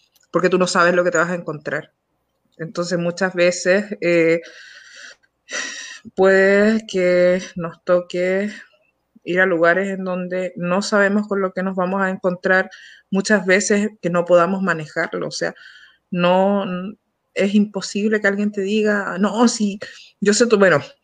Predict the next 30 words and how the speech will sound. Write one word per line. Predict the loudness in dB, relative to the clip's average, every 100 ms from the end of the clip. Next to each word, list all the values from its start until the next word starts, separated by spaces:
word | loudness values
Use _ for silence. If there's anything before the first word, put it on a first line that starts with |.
| _ _
es | -2
posible | 0 2 2 4
<laughs> | 2 0 -8 -14 -8 -6
que | -2
te | 2
digan, | 2 2 2
"Oh, | 2
yo | 2 2
sé | 2 0
todo, | 2 4
yo | 4 2
sé | 0
hacer | -2 0
esto, | 0 0
yo | -2
sé | -2
hacer | -4 0
lo | 2
otro", | 2 0
yo... | -4 -6 -10 -20 _ _ _ _ 0
pero | 2
en | 2
el |
momento, | 2 0 2 0 0
como | 0 0
decimos | 0 -2 -4 -4
acá | -4 -2 0
de | -2
los | -4 -2
Q, | 2 2 2 -2